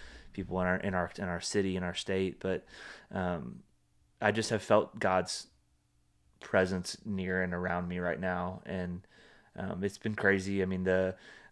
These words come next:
the artic-, the Washington Post approached me to write something, and, uh, I, I, I wanted to write something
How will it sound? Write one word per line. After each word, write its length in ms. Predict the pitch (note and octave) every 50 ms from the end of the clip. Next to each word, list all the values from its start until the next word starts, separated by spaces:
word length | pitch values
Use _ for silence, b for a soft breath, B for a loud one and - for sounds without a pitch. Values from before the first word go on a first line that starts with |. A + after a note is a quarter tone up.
| _
the 120 | - G#2+ G2+
artic-, 300 | - G2 G2 G#2 G#2 -
the 160 | G#2+ G#2 G2+
Washington 460 | - F#2+ G2 G2 G2+ - A2 G#2 G2
Post 380 | - - G2 F#2+ F#2+ - - -
approached 400 | G#2+ - - G2+ G2+ - - G#2+
me 80 | G2+
to 80 | F2+ F#2
write 240 | F#2 F#2+ F#2+ F2+ -
something, 500 | - G2+ F#2+ F#2 - G2 F#2+ F#2+ F#2+ F#2+
and, 180 | F2+ F2+ F2+ F2+ b b b b b b -
uh, 200 | F#2+ F#2 F2+ - -
I, 240 | - - G2+ G#2 - - - - - - - - - - _ _ _ _
I, 320 | - - - - A#2 B2 B2
I 140 | - B2+ C3
wanted 320 | B2+ B2 C3 A#2+ A#2+ G#2
to 120 | - G#2+ F#2+
write 260 | G2 G2 G2 F#2+ -
something 540 | - A2+ G2 - - G2+ F#2+ F#2 F#2 F2+